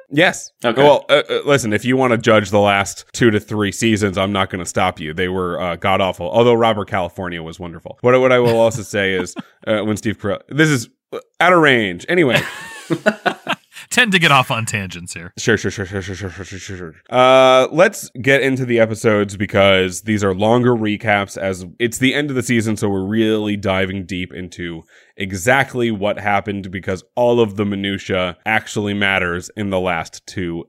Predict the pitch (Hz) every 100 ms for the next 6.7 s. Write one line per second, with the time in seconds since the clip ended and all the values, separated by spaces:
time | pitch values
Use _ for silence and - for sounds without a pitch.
0 | - 85 76 - 52 50 - _ 175 185
1 | 190 - 151 156 151 143 - - 117 104
2 | 78 - - _ - - _ 120 139 151
3 | 151 120 107 95 92 85 71 - _ 135
4 | 139 - 175 180 180 143 131 104 123 127
5 | 135 - 104 101 - - 113 98 - -
6 | 117 107 95 85 76 95 -